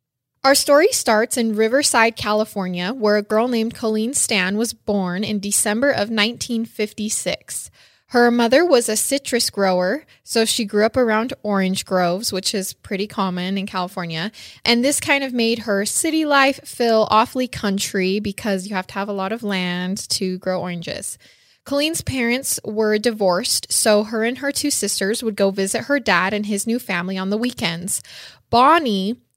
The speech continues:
Colleen's sister, says that all three sisters got along pretty well, and Colleen loved to be outside. She liked to ride bikes, climb trees, and roller skate. Colleen actually didn't love her stepdad at her mom's house very much, and so this made living with her mom hard.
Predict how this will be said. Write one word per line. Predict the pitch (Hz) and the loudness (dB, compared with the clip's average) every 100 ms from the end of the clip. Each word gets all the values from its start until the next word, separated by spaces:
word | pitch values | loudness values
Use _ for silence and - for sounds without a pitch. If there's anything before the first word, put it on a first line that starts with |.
| _ | _
Colleen's | - 247 220 214 | -2 0 2 2
sister, | - 302 - 208 185 | 4 4 4 2 2
says | 185 226 220 | 0 2 2
that | 220 - | 2 2
all | 208 240 | 2 2
three | - 302 320 | 2 0 2
sisters | - 214 - 214 - | 2 0 0 -2 0
got | 196 240 | 2 2
along | 269 202 214 | 0 0 -2
pretty | - 214 262 | -4 -4 2
well, | 208 170 202 285 - - - | 4 4 0 -4 -14 -14 0
and | 220 220 | 2 2
Colleen | 226 233 262 262 233 | 0 0 0 -2 0
loved | 220 226 226 - - | 4 4 4 0 -4
to | 240 | -2
be | 214 | 2
outside. | 190 185 - 170 - - - | 2 2 -2 0 0 -2 -4
She | - 214 | -2 0
liked | 196 180 - | 0 -2 -4
to | 180 | -4
ride | 160 175 - | -2 -2 0
bikes, | 302 302 302 - | 4 4 2 -2
climb | - - 190 180 | -6 -4 -2 -2
trees, | - 320 311 285 269 | -4 0 2 2 0
and | - 180 | -4 -2
roller | 214 233 233 | 2 2 2
skate. | - 233 208 208 - - - - - | 0 2 2 0 -4 -16 -20 -20 -12
Colleen | - 294 330 | -2 0 4
actually | 247 247 - 269 | 2 2 -2 0
didn't | 220 226 | 0 -2
love | 208 202 190 208 - | -2 2 2 2 -2
her | 208 | -2
stepdad | 208 - - 180 - 208 202 254 302 | 0 0 0 0 0 2 4 4 2
at | - 190 214 | -2 -4 -2
her | 208 | -2
mom's | 185 175 208 | 0 -2 -4
house | - 233 233 | -2 -2 -2
very | 247 247 | -2 0
much, | 240 254 269 | 0 -2 -4
and | 226 220 | -4 -4
so | 208 | -2
this | 220 220 | -2 0
made | 240 220 | -2 -2
living | 190 190 208 | -2 -2 -2
with | 196 - | -2 -4
her | 202 | -4
mom | 185 175 202 | -2 -2 -4
hard. | - 175 202 | -2 0 -2